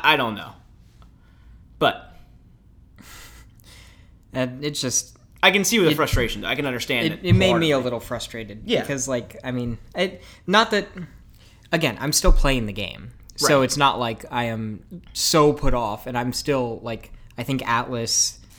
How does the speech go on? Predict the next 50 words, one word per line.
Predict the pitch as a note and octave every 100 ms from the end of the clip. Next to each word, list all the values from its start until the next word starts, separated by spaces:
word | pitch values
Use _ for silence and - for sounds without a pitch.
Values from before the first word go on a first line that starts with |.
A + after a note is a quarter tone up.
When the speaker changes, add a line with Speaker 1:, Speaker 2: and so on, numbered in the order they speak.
| - - - - B2+
Speaker 2:
uh, | A#2 A2+ - C3+
makes, | B2+ A2+ - - - - -
or, | C3+
or, | B2 B2+ A#2 A2
you | D3+ B2+
know, | G#2+
the | B2
team | - E3+ D3+
behind | C3+ C#3+
these | C3+ B2
games, | B2+ A#2+
I | A2+
think | B2 A#2+
they | A#2+
make | A#2 A#2 A#2 - - - - _ - - - - - A#2+
good | C3+ A2
games. | B2+ A#2 F2 A2 - -
Speaker 1:
Mm-hmm. | C3 C3+ G#2
Speaker 2:
So, | - B2+ A#2+
like, | A2+ -
I'm | B2 C3
not | C3+ - -
put | D3
off | C3+ B2+ B2+
enough | A#2+ A#2 - -
to | G#2
be | A#2
like, | G#2 E2 - - - - -
"Oh, | A2 A#2+
well, | G#2+
boycott | G#2+ D#3 D#3+ D#3+ E3 D3
everything, | D#3 D3+ D3 D3 C3+ B2 A#2+
and | B2+
I'm | D3
not | D#3 D3
gonna | D3+ C#3
play | - D3+
this, | D3 D#3 B2 -
and | A#2+ A#2 A2+
delete | C3 D#3+ D#3+
it | D#3+
from | D3+ D3
my | C#3+
PlayStation." | C#3 D3+ D3+ - C3+ B2+ A#2+ A2
I'm | B2+
not | C3 B2+
gonna | A#2+ A2+
do | A#2
that, | B2+ A2+ -
but | A#2+